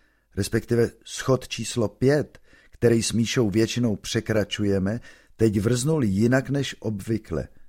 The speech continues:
Ale možná se mi to jenom zdá, říkám si. Už vidím i za prkotinama Bůh ví co, už slyším i trávu růst.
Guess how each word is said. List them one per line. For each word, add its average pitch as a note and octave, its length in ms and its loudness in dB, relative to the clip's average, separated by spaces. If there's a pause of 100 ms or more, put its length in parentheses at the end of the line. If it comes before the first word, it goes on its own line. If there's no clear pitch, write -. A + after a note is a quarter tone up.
(420)
Ale F#2+ 240 -2 (400)
možná E2 480 -8
se - 160 -8
mi F2 140 -2
to F2 140 -6
jenom F2+ 340 -2
zdá, E2+ 720 -2 (400)
říkám F2 460 -4
si. D2+ 260 -8 (440)
Už F2 220 -8
vidím G#2+ 420 -2
i F2+ 80 -6
za F#2 180 -2
prkotinama G#2+ 920 0
Bůh F#2 320 -2
ví G2 180 -2
co, A#2+ 320 0
už F#2+ 200 -4
slyším G2 400 -2
i G2 60 -2
trávu C3 480 2
růst. F#2+ 500 -6